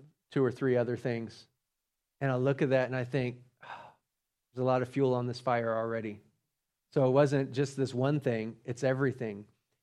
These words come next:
And the problem is, as Christians, we remember those things. We remember those things and we hold them against people.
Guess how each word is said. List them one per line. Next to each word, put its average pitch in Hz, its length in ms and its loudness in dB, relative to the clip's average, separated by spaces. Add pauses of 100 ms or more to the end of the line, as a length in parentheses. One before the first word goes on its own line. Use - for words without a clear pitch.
And 127 120 -2
the 117 60 0
problem 143 360 2
is, 117 140 -2
as 110 120 -8
Christians, 135 520 0 (280)
we 131 120 4
remember 123 420 2
those 117 240 -4
things. 107 440 -10 (1200)
We 147 100 2
remember 170 420 2
those 123 240 2
things 117 340 -4
and 135 120 -4
we 131 60 2
hold 143 220 2
them 147 100 0
against 131 420 -2
people. 113 400 -6